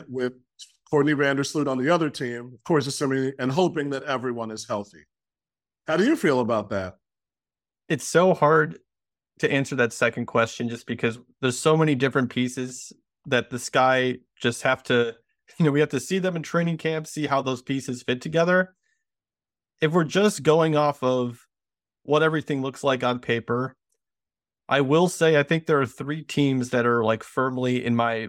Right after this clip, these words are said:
Speaker 2: first tier of contenders. And I think you can guess the first two, Christopher. It is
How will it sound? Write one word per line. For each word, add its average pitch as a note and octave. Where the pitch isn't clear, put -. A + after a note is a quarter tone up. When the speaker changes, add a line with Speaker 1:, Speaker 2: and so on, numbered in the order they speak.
Speaker 2:
first A#2+
tier A#2
of A2
contenders. C#3+
And A#2+
I A#2
think B2
you B2
can B2
guess C#3+
the -
first F#3
two, D3+
Christopher. C#3+
It C3+
is B2